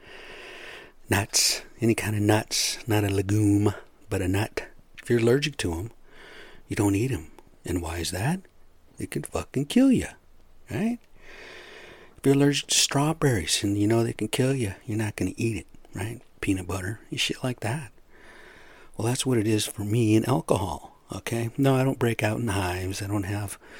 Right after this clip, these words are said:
you know, I don't, my throat doesn't close. In fact, my o-, my throat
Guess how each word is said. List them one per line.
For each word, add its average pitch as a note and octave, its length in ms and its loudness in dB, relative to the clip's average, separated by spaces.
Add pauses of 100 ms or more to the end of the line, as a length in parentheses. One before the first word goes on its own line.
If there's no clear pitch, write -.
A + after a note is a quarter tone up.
(440)
you G#2 140 2
know, F2 120 -2 (160)
I - 60 -10
don't, G2 180 -10 (840)
my F#2+ 100 -6
throat G2+ 320 0
doesn't F2+ 300 0
close. F2+ 400 -4
In F2 60 -6
fact, F2+ 260 -4
my F#2+ 160 0
o-, G2+ 260 4
my F#2 160 -4
throat A2 440 4